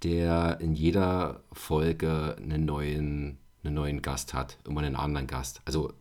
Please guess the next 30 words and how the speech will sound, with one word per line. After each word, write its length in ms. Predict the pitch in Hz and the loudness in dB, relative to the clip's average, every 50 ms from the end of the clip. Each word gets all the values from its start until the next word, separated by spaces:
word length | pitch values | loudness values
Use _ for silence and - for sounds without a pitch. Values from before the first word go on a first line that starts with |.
| 76 - - | -8 -6 -4
es 120 | 78 - | -4 -2
gab 160 | - 78 80 - | -2 -2 -2 -2
schon 140 | - 82 | -4 -6
Folgen, 380 | 78 - - 78 78 82 80 78 | -6 -2 0 0 2 2 2 0
da 260 | 78 76 73 71 - - - - - - _ - - _ | -2 -2 -4 -4 -6 -8 -12 -20 -20 -20 _ -20 -20 _
waren 340 | - - - 82 - - - | -16 -14 -10 -6 -4 -2 -2
mal 100 | - 147 | -2 -2
ein, 220 | - - 80 80 80 | -2 0 -2 0 0
zwei 220 | 82 - - 78 | 0 -2 0 0
Leute, 560 | 71 78 80 82 - 87 82 80 80 80 - - | 2 2 0 2 2 2 2 2 0 0 -2 -4
ähm, 480 | 78 73 73 71 73 71 71 73 76 - - - - | -4 -4 -4 -4 -6 -8 -8 -10 -12 -14 -18 -20 -16
wieder 360 | - 85 76 80 98 110 107 | -12 -6 -2 0 2 2 2
dabei, 420 | 98 101 101 - 90 95 104 104 110 - - - | 2 0 0 0 0 0 0 -2 -2 -6 -6 -2
aber 480 | 78 78 80 78 78 76 76 76 - | 0 0 2 2 2 2 2 0 0
er 380 | - 76 73 71 71 73 69 - - - | -2 -2 -2 -2 -2 -2 -4 -6 -8 -8
hat 160 | - 87 87 | -4 -4 0
dann 140 | - 78 78 | 0 0 0
quasi, 400 | - - 76 76 78 80 80 - - - 65 65 - - - | 0 -2 0 0 0 0 -2 -4 -6 -6 -6 -8 -8 -10 -6
quasi 320 | - 82 80 78 82 80 | -2 0 0 2 0 0
immer 340 | - - 85 85 87 87 82 | 0 0 0 2 2 2 2
jemanden 540 | 80 76 78 80 80 80 80 - 78 71 - | 2 2 2 2 2 2 0 -2 -4 -4 -2
zu 140 | - - | -4 -4
Gast, 360 | - - - 76 - - - - | -4 -4 -4 -4 -4 -6 -6 -6
mit 140 | - 67 | -6 -4
dem 160 | - 73 71 71 | -2 -2 -2 -2
er 80 | 143 - | -4 -4
über 260 | 69 67 69 69 67 | -6 -6 -4 -4 -4
ein 220 | 67 67 65 65 | -4 -6 -6 -6
bestimmtes 560 | 67 73 - - - 104 107 101 - 101 - | -6 -6 -4 0 2 2 2 2 0 -2 -2
Thema, 640 | - - 95 90 92 90 87 87 85 87 87 85 - | -2 0 2 2 2 2 2 0 0 0 -2 -4 -6